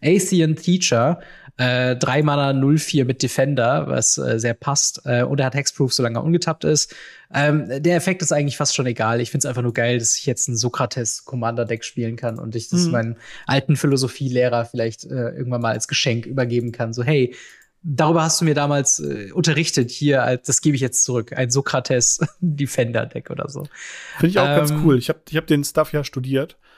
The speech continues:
Speaker 2: und,
Speaker 1: Ja.
Speaker 2: äh, dementsprechend war das für mich direkt so, mm, ganz nett. Ähm, er gehört halt zu
Speaker 1: <laughs>
Speaker 2: den, zu den Karten, die ja als verschiedenste Versionen, ähm, gedruckt werden in den Sprachen tatsächlich. Deswegen finde ich ihn halt sehr, sehr cool.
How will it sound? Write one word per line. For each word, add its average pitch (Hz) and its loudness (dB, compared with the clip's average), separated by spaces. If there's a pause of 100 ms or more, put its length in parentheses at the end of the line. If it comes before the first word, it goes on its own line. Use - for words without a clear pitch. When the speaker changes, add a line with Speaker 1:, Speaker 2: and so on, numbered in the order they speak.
(160)
Speaker 2:
und, 123 4
Speaker 1:
Ja. 123 4
Speaker 2:
äh, 123 -4
dementsprechend 131 0
war 123 4
das 127 0
für 139 -10
mich 127 -6
direkt 131 -6
so, - -6
mm, 330 -4 (200)
ganz 214 -2
nett. 180 0 (300)
Ähm, 151 4
er 147 2
gehört 156 2
halt 147 0
zu 147 -2
Speaker 1:
<laughs> - -
Speaker 2:
den, 135 0
zu - -8
den 139 -2
Karten, 135 0
die 123 -4
ja 123 -2
als 123 -6
verschiedenste 135 -4
Versionen, 127 0 (340)
ähm, 123 4
gedruckt 127 -8
werden 123 4
in 117 -6
den 117 -8
Sprachen 120 -6
tatsächlich. 123 -12
Deswegen 170 -2
finde 160 0
ich 143 -6
ihn 127 -2
halt 120 -2
sehr, 117 -6
sehr 113 -14 (140)
cool. 135 -6